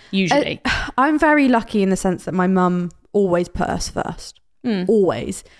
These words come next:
Speaker 2: So whatever feelings she had towards my dad, she'd always invite, make sure he'd come round for our
Speaker 1: Yeah.
Speaker 2: birthdays, be, like, our house, like, like, when we, they moved house and stuff. So we're very lucky on that front that my mum
Speaker 1: So
Speaker 2: didn't
Speaker 1: would you
Speaker 2: hold a
Speaker 1: have any
Speaker 2: grudge.
Speaker 1: issues having them both at your wedding?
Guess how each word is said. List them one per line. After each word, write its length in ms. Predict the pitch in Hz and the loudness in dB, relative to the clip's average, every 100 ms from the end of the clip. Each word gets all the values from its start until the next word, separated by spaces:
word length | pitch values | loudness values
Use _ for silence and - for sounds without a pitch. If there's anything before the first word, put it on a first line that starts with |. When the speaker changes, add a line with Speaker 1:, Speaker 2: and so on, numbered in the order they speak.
| - | -20
Speaker 2:
So 200 | - 202 | -2 0
whatever 340 | 190 - 220 226 | 2 0 0 0
feelings 360 | - 220 202 | 0 2 0
she 100 | 196 | 0
had 160 | 190 180 | -2 -2
towards 260 | - 175 | -2 -4
my 140 | 175 170 | -2 -4
dad, 480 | 175 156 78 202 - - _ _ | 0 0 0 -4 -8 -20 _ _
she'd 200 | - 202 | -6 -4
always 380 | - 196 196 196 | 2 2 4 4
invite, 280 | 190 180 - | 2 0 0
make 200 | 180 - | -2 0
sure 140 | 196 | -2
he'd 260 | 175 175 - | -2 -4 -6
come 160 | 208 180 | -2 0
round 140 | 175 | 0
for 80 | 170 | -2
our 60 | 170 | 0
Speaker 1:
Yeah. 320 | 160 175 170 | 0 2 2
Speaker 2:
birthdays, 220 | 160 160 | 0 -2
be, 280 | - 185 185 | -2 0 0
like, 180 | - - _ | -2 -4 _
our 120 | 175 165 | -2 0
house, 360 | 165 - - | 0 -2 -6
like, 140 | 170 - - - | -6 -6 -14 -8
like, 160 | 175 | -4
when 140 | 175 170 | -2 0
we, 100 | 165 | 0
they 120 | - | 0
moved 200 | 165 160 165 | 0 -2 -2
house 180 | 165 | -6
and 80 | - | -8
stuff. 160 | - - | -12 -10
So 220 | - 170 - - - - _ _ _ _ _ _ - | -6 -6 -6 -20 -20 -20 _ _ _ _ _ _ -2
we're 160 | 233 | 0
very 400 | 202 196 226 202 | 0 2 2 4
lucky 260 | 185 170 180 | 2 -2 -6
on 100 | 156 | -6
that 140 | - | -6
front 240 | - 147 - | -4 -4 -4
that 80 | |
my 140 | 139 170 | -2 0
mum 160 | 160 170 | 2 2
Speaker 1:
So 220 | 226 226 | 2 2
Speaker 2:
didn't 160 | 196 | 2
Speaker 1:
would 120 | 240 180 | 2 2
you 40 | |
Speaker 2:
hold 220 | 254 247 | 2 2
a 40 | 226 | 2
Speaker 1:
have 120 | 220 | 2
any 140 | 170 220 | 2 2
Speaker 2:
grudge. 100 | 208 | 0
Speaker 1:
issues 640 | - 196 190 180 190 - - _ _ | 0 -2 -2 -2 -4 -8 -16 _ _
having 260 | - 196 196 | -4 -2 0
them 80 | |
both 160 | 185 175 | 0 0
at 60 | 202 | -2
your 100 | 170 | -4
wedding? 280 | 160 - | -6 -10